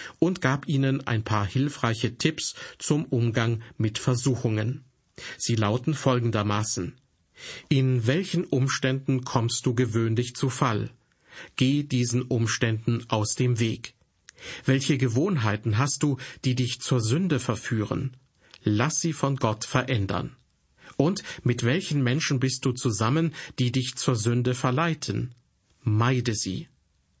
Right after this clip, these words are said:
Des Weiteren erzählte Spurgeon seinen Studenten,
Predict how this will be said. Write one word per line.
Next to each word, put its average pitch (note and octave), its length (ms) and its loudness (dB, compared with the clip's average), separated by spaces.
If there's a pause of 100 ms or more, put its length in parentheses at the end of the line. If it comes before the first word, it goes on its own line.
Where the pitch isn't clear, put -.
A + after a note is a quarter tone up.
(520)
Des - 220 0
Weiteren C#3 440 2
erzählte B2+ 460 0
Spurgeon C#3+ 560 0
seinen G#2+ 320 0
Studenten, C3+ 720 0